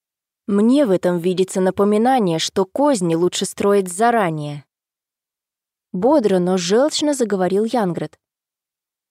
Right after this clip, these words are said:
"Ты правильно принял дары. Не стоит открыто ссориться с такой особой.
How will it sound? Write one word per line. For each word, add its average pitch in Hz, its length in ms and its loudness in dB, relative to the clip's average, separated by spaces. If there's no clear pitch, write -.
"Ты 214 120 2
правильно 202 540 4
принял 170 400 0
дары. 156 400 -2
Не 190 140 2
стоит 277 440 2
открыто 180 400 0
ссориться 170 760 -2
с - 160 -16
такой 202 420 0
особой. 151 560 -4